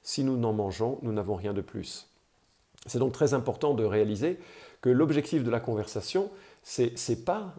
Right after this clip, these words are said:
de, euh, que, que ton fils change de régime, parce que même s'il changeait de régime et adoptait le tien, on serait pas plus, euh, euh, il serait pas plus, euh, proche de, du Seigneur, il serait pas plus dans une relation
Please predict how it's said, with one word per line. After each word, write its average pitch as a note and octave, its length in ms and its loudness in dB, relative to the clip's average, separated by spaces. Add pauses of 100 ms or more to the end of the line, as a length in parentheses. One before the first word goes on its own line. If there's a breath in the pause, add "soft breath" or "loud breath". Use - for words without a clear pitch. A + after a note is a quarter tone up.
de, A2+ 120 0
euh, G2+ 600 2
que, - 120 -6
que G#2+ 180 -6
ton G#2 140 -8
fils - 360 -6 (120)
change A#2+ 320 -4
de A2+ 40 -2
régime, B2 380 -2
parce - 240 -10
que - 80 -6
même A#2+ 220 -2
s'il A#2+ 240 -4
changeait B2 300 -2
de G2 40 -4
régime A#2 320 -2
et G#2 80 0
adoptait G#2 360 -2
le G2+ 100 -2
tien, F3+ 300 0 (420 loud breath)
on G#2+ 180 -6
serait G#2 200 -6
pas A2+ 140 -2
plus, G#2 360 -6
euh, G2+ 220 0 (360)
euh, G2 140 -8
il G2+ 80 -8
serait - 240 -10
pas A2 140 -6
plus, - 400 -10
euh, F#2 100 -8 (100)
proche - 400 -2
de, G2+ 200 -2
du F#2 100 -6
Seigneur, A2+ 480 -2
il G#2 80 -6
serait F#2+ 220 -8
pas - 100 -8
plus - 300 -8
dans G2+ 100 -8
une G2+ 160 -6
relation G2+ 480 -4